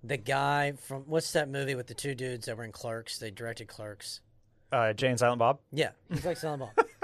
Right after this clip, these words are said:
Speaker 1: You ask him something, he just, mm, shrugs.
Speaker 2: Um, I, I even feel like the, I even feel like the e-boy haircut is more versatile than the modern mullet.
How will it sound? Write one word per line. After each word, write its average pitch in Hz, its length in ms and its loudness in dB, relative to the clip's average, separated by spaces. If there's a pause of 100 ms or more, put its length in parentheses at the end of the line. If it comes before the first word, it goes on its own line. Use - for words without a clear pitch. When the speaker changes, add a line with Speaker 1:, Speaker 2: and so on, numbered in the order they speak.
(320)
Speaker 1:
You 156 120 2
ask 185 240 4
him 170 80 -2
something, 160 400 4
he - 60 0
just, 147 280 -4 (500)
mm, 143 340 -2 (760)
shrugs. 127 520 4 (1500)
Speaker 2:
Um, 117 640 0 (580)
I, 160 180 4
I 160 180 6
even 208 180 4
feel 202 100 2
like 185 160 6
the, 294 220 2 (1040)
I 165 80 8
even 214 180 4
feel 208 120 6
like 196 140 8
the 156 180 0
e-boy 151 300 8
haircut 120 360 2
is 104 80 -6
more 123 220 0
versatile 110 400 0
than 104 140 -6
the 107 60 -4
modern 98 360 2
mullet. 82 240 -6